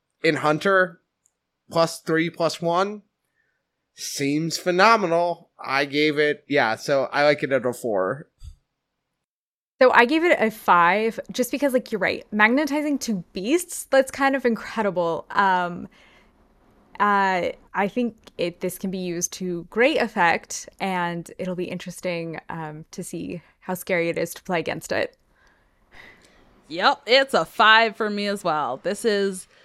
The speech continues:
Speaker 3: magnetic to multiple things, but also rush. And I think we have seen with other cards how impactful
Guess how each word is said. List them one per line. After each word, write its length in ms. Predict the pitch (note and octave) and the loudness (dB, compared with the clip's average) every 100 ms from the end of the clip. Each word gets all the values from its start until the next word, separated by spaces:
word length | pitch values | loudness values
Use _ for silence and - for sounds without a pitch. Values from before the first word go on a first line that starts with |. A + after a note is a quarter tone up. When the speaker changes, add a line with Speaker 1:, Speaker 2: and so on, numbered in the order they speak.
| _ _ _ _ E3+ | _ _ _ _ -4
Speaker 3:
magnetic 600 | F3 F3 F#3 A#3 B3 - | 0 0 2 2 2 0
to 240 | - F#3 D#3 | -6 -6 0
multiple 400 | F#3 C#4+ D#4 C4+ | 2 2 2 0
things, 480 | A3 G#3 G3+ G3 - _ | 0 0 -2 -8 -14 _
but 200 | A#3 A#3 | 4 6
also 440 | G3 F#3+ F#3 F#3 F3 | 2 -4 -2 0 -2
rush. 640 | D#3 D3 C#3 D#3+ - - - _ | -2 -4 -4 -4 -6 -8 -12 _
And 380 | F3+ F#3 F#3 E3+ | -6 -2 -2 -2
I 80 | D#3 | -4
think 260 | F#3 G#3+ G#3 | -6 -8 -8
we 120 | G3+ | -6
have 160 | F3+ - | -6 -8
seen 420 | - C#4 C4+ A#3+ | -4 -2 0 0
with 160 | F3+ | 0
other 180 | F#3 F#3 | -2 -2
cards 500 | - A3 G#3+ G#3+ - | 0 2 0 -2 -6
how 500 | - F3 F3+ F3 F3 - | 2 4 4 2 -2 -4
impactful 800 | D#3 - F3 - - G3+ G3 | -10 -4 -4 -4 -10 -6 -6